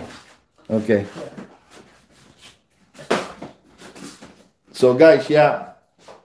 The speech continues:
So for those who have not yet subscribed, please subscribe now. Write down comments. Uh, click the like button, notification bell, suggestion or, uh, request.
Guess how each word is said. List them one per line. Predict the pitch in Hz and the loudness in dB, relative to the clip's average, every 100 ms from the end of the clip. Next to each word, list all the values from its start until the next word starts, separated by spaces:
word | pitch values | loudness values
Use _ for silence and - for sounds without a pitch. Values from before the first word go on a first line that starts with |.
| _ | _
So | - 160 156 151 151 147 - - _ | 0 6 8 8 6 2 -12 -18 _
for | - 156 | -2 4
those | 190 190 | 6 4
who | 202 180 | 6 6
have | 180 | 6
not | 180 185 | 4 -2
yet | 185 | 0
subscribed, | 180 175 - 180 170 | -2 -4 2 2 2
please | 180 180 | -2 0
subscribe | 180 156 - 170 165 160 | 0 -2 0 2 2 2
now. | 170 185 190 - - _ _ _ _ | 0 2 0 -6 -18 _ _ _ _
Write | 127 147 160 | 0 2 4
down | 170 170 | 0 0
comments. | 156 165 165 170 170 165 - - - - - - - | 2 4 2 0 -2 -6 -12 -18 -20 -20 -16 -16 -2
Uh, | 131 139 143 143 139 139 - - - - - _ - - - _ | 2 2 2 0 0 -2 -4 -16 -18 -18 -20 _ -20 -20 -20 _
click | - 170 - | 2 2 6
the | 160 | 6
like | 160 165 156 | 6 2 2
button, | 160 156 170 175 180 - _ _ _ _ _ | 2 4 0 0 -4 -8 _ _ _ _ _
notification | 131 143 160 156 160 156 156 160 156 | -4 -2 -2 0 2 2 2 2 4
bell, | 151 156 156 156 - _ _ _ _ _ _ _ _ _ _ _ | 4 4 2 -4 -14 _ _ _ _ _ _ _ _ _ _ _
suggestion | - 135 135 156 156 - 160 156 | -2 0 4 4 2 -2 0 2
or, | 127 139 | 2 2
uh, | 135 135 135 131 131 131 127 | 4 4 2 0 0 -2 -2
request. | 131 131 143 147 143 - | -6 -2 0 0 -2 -14